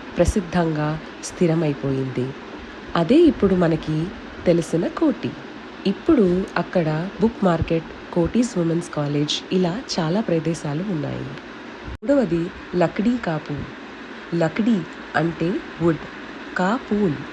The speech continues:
అంటే బ్రిడ్జ్. దీని వెనుక కథ ఇది. ఒకప్పుడు అక్కడ చిన్న నది, వాగు లాంటిది ఉండేది. దాన్ని దాటి వెళ్లేందుకు చెక్కలతో తయారు చేసిన చిన్న వంతెన ఉండేది.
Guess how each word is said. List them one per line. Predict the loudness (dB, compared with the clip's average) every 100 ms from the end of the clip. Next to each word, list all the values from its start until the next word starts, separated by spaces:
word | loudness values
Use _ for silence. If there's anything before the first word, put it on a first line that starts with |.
| -2
అంటే | -2 0 -2 -2 -6 -2
బ్రిడ్జ్. | 0 0 -6 -12 -14 -14 -14 -14 -14 -14 -6 4
దీని | 8 8
వెనుక | 6 2 0 -2
కథ | 0 0
ఇది. | 0 -2 -8 -10 -14 -4 2
ఒకప్పుడు | 4 2 2 4 6 4 0 -4 -4
అక్కడ | 0 0 0 -2 -4 -6 0
చిన్న | 2 4 4
నది, | 2 2 -2 -4 -12 -2
వాగు | 0 2 0 -2 -4 -4
లాంటిది | 0 0 0 0 0 2
ఉండేది. | 2 2 0 -2 -10 -12 -14 -12 -2
దాన్ని | 0 2 0
దాటి | 0 -2 -2 0
వెళ్లేందుకు | 0 2 0 0 -2 -2 -4 -6 -12 -12 -4 -2
చెక్కలతో | -2 -2 0 0 0 0 0 -4 0
తయారు | 2 2 2 0 -2
చేసిన | -2 -2 -2 -4 -6 -2 0
చిన్న | 2 2
వంతెన | 0 0 0 2
ఉండేది. | 2 0 -2 -4